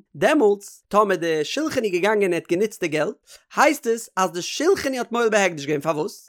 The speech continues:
ווייל ער האט גאר קיין שטות, דאס צו רעדן. עס זענען אפיקuden, מיר טון נישט צו רעדן, אפיקuden, זיי זענען צאמגעבונדן, עס האט גאר קיין שטות, דאס צו רעדן, אז דאס זיי גערעדט, אבער פילהייט האט ער באשולגט, ער, דער, וואס האט מויל ביי הקדש געווען. טאמער אבער, זיי זענען אויפגעבונדן, זיי זענען נישט געווען צוגעבונדן,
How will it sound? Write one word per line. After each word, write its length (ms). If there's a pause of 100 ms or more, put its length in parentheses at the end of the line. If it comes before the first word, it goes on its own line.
ווייל 160
ער 60
האט 100
גאר 160
קיין 200
שטות, 220
דאס 120
צו 280
רעדן. 220 (440)
עס 100
זענען 160
אפיקuden, 460
מיר 120
טון 140
נישט 160
צו 120
רעדן, 120
אפיקuden, 400
זיי 0
זענען 160
צאמגעבונדן, 600
עס 40
האט 80
גאר 80
קיין 180
שטות, 260
דאס 40
צו 280
רעדן, 120
אז 160
דאס 160
זיי 80
גערעדט, 440
אבער 80
פילהייט 180
האט 140
ער 40
באשולגט, 480 (140)
ער, 200
דער, 80
וואס 120
האט 100
מויל 160
ביי 100
הקדש 260
געווען. 200 (180)
טאמער 300
אבער, 100
זיי 120
זענען 160
אויפגעבונדן, 440
זיי 100
זענען 120
נישט 140
געווען 160
צוגעבונדן, 560